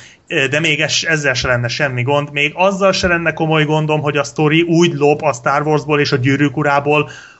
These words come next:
ahogy csak lehet. De még ez is megbocsátható lenne, mert tényleg itt egy blockbusterről van szó, egy hollywoodi szuperprodukcióról, a Gyűrűk Ura és a Star Wars azok olyan sztorival bírnak, ami igazából elég sokrétű, sokan nyúlnak belőle,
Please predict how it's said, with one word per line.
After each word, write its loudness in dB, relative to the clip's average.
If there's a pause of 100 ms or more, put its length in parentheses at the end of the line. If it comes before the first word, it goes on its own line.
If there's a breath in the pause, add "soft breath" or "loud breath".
(100 loud breath)
ahogy 0
csak -4
lehet. -4 (600 soft breath)
De 0
még 4
ez 2
is 0
megbocsátható 0
lenne, -2
mert -4
tényleg 0
itt -2
egy 0
blockbusterről 0
van 0
szó, 0
egy -2
hollywoodi 0
szuperprodukcióról, -2 (160 loud breath)
a -6
Gyűrűk 2
Ura 0
és -2
a -6
Star 0
Wars 0
azok -8
olyan 2
sztorival 0
bírnak, 0
ami 0
igazából 0
elég 0
sokrétű, 0 (240 loud breath)
sokan 0
nyúlnak 0
belőle, 2